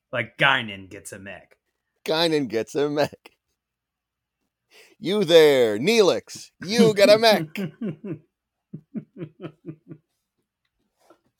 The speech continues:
Speaker 2: The, where m-, the guy who played Murdoch on the A-Team was, like, the weird engineer.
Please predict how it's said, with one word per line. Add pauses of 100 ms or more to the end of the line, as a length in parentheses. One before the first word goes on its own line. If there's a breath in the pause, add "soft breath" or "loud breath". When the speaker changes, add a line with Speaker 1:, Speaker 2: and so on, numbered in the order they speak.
(2250)
Speaker 2:
The,
where
m-, (100)
the (120)
guy
who
played
Murdoch
on
the
A-Team
was,
like,
the
weird
engineer.